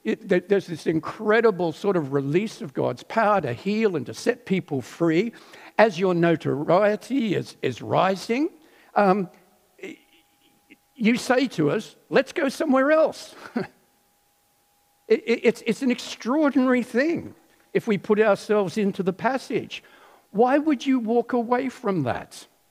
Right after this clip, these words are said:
Why would you walk away from all that stuff that was hap-, happening? Even more puzzling, maybe, is not only was there tremendous need, all these people coming out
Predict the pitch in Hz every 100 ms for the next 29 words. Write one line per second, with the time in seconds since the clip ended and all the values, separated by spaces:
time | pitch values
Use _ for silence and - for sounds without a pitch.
0 | _ _ _ _ _ - 208 269 330 247
1 | 254 208 240 226 233 175 214 185 160 156
2 | 226 269 247 226 - - 208 190 240 -
3 | 180 - 226 226 - - 214 - 139 -
4 | - - 269 185 175 277 - 175 156 135
5 | 127 123 117 127 135 180 196 - - -
6 | - 180 262 294 302 262 196 196 - 180
7 | - 180 160 175 175 143 - 143 202 170
8 | 143 165 240 262 247 - - 208 165 -
9 | - 196 175 151 220 247 135 - -